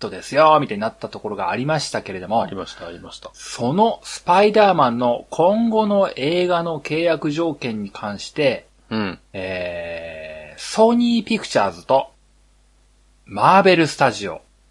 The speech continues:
Speaker 2: うん。
Speaker 1: その親会社ディズニー。
Speaker 2: ほう。
Speaker 1: この二社、ソニーとディズニーの交渉が
Speaker 2: ほう。
Speaker 1: 決裂しまして。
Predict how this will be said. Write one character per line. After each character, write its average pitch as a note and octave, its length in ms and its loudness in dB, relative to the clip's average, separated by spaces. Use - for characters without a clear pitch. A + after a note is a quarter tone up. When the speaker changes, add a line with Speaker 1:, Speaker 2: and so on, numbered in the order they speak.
Speaker 2:
う A2+ 60 -2
ん。 G2+ 260 -4
Speaker 1:
そ - 180 -6
の F3 200 2
親 E3+ 240 6
会 E3 220 4
社 - 160 -8
デ C3 100 -4
ィ F3 80 2
ズ C3+ 120 -6
ニ E2+ 200 -10
ー。 - 60 -20
Speaker 2:
ほ G2+ 260 2
う。 - 60 -20
Speaker 1:
こ F3+ 140 0
の F#3 100 0
二 G3 140 4
社、 - 220 0
ソ G#3 180 0
ニ F#3 200 -2
ー - 40 -4
と G#3+ 320 6
デ B2+ 80 -4
ィ C3 60 0
ズ A2 120 -10
ニ G#2 140 -6
ー A2 40 -2
の F3+ 280 4
交 G3 280 6
渉 F#3+ 200 2
が D3 220 2
Speaker 2:
ほ G2+ 280 2
う。 - 140 -20
Speaker 1:
決 - 260 -2
裂 B3 200 2
し - 80 0
ま F3 80 6
し - 80 -4
て。 F#2 200 -4